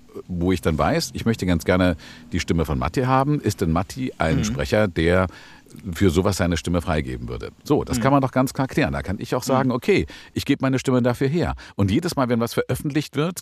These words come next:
Speaker 1: kriege ich halt eine Vergütung dafür.
Speaker 2: Mhm.
Speaker 1: Das wäre doch
Speaker 2: Mhm.
Speaker 1: ein ganz gerechtes Modell. Das wäre nachvollziehbar und das wäre von Mensch für andere Menschen.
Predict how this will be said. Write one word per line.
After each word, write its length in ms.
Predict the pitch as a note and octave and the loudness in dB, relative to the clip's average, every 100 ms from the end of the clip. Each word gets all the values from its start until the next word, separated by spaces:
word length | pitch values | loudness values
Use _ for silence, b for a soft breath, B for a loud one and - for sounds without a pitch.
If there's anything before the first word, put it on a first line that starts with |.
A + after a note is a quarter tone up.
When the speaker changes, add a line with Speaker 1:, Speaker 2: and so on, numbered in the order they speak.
| - - | -16 2
Speaker 1:
kriege 260 | C3+ B2+ | 4 4
ich 220 | C#3 - - | 0 -6 -4
halt 240 | A#2+ A#2+ | -2 0
eine 60 | C3 | 2
Vergütung 480 | C#3+ D#3 F3+ B1 A1 | 4 2 0 -4 -6
dafür. 400 | - - - - | -8 -6 -8 -6
Speaker 2:
Mhm. 320 | C3 G2+ G#2 | -6 -6 -4
Speaker 1:
Das 120 | F#2+ | -2
wäre 120 | G#2+ C#3+ | 0 0
doch 120 | A#2+ | 0
Speaker 2:
Mhm. 60 | G2 | 0
Speaker 1:
ein 40 | |
ganz 300 | G2 D3+ - | 0 -2 -2
gerechtes 560 | A2+ E2+ B2 - D3+ - | -2 0 -2 -4 -6 -2
Modell. 360 | C3 A2+ B2+ | 2 4 4
Das 160 | D#2+ - | 0 -4
wäre 180 | D2+ D2 | -4 0
nachvollziehbar 1000 | F2+ D3 - C#3 C3 - C3+ A#2 A#2 A#2+ B B | 0 0 -2 -4 -2 -4 -2 0 2 2 B B
und 100 | - | -2
das 140 | F#2 G2 | -2 2
wäre 320 | F#2+ F#2+ F2 - | 2 2 0 -2
von 280 | - E2 - | -2 -2 0
Mensch 540 | F#2 B2 D3 - - - _ _ | 2 2 2 -2 -8 -14 _ _
für 320 | - C#3 C3+ | -2 2 2
andere 280 | F2+ D#2 B1+ | 2 -2 -4
Menschen. 500 | A#1 A1 - - B1 | -8 -10 -10 -8 -6